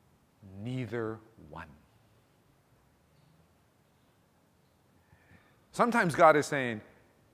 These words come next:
"Hey, glad you finally decided to talk to me. Because you've been looking for a house,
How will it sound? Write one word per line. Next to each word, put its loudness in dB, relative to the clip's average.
"Hey, 0
glad 8
you -2
finally 0
decided -2
to -14
talk -6
to -18
me. -16
Because 2
you've 0
been 0
looking 2
for 4
a 4
house, 0